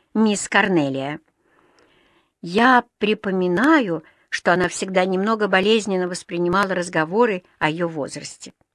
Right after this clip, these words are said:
Отец частенько поддразнивал ее. Мне следовало предупредить тебя, но это как-то ускользнуло из моей памяти.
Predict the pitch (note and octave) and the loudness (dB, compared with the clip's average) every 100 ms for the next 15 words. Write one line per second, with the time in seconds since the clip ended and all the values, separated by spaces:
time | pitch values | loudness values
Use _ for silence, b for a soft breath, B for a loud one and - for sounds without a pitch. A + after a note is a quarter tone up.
0 | B B B C4+ C4 C4 - - A3 - | B B B 0 4 2 0 -6 -6 0
1 | A#3+ B3 A#3 G3+ G3+ F#3+ F3 E3 D3+ E3 | 2 2 0 0 0 0 2 2 2 -2
2 | D3+ D#3 D#3+ D#3 D#3 D#3+ _ _ _ _ | 0 -2 -2 -2 -2 -4 _ _ _ _
3 | - E3+ E3 E3 F#3 F#3 F#3 F3 F3 E3+ | 0 4 4 2 0 0 0 -2 -2 -4
4 | F3 E3+ F3 F3 D#4 E4+ - C#3+ - _ | -4 -4 -4 0 0 0 -8 -8 -10 _
5 | _ B B B B C4 D#4 D#4 C#4 C4+ | _ B B B B 4 6 4 2 0
6 | - A#3+ - A3+ A3 G3+ C4+ C4+ F3 F#3 | 0 -4 2 2 2 2 4 2 0 0
7 | F#3 F#3+ F#3 D#3 D3+ D3 - | 0 0 0 0 0 -4 -10